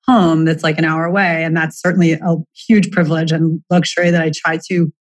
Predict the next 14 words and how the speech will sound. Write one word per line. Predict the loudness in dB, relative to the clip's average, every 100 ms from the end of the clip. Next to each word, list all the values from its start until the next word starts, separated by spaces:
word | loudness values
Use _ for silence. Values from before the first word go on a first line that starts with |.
| _
be | 4
mindful | 4 4 2 2 -2
of, | -2 -2 -2 -4 -2
but | -2
it's | -2 -2
not | -2 -2
the | -4
same | -4 -2
thing | -2 0 0
as | -2
just, | -4 -6 -4
like, | -4 -4 -12 _
especially | -4 -2 -2 -2
with | -4 -6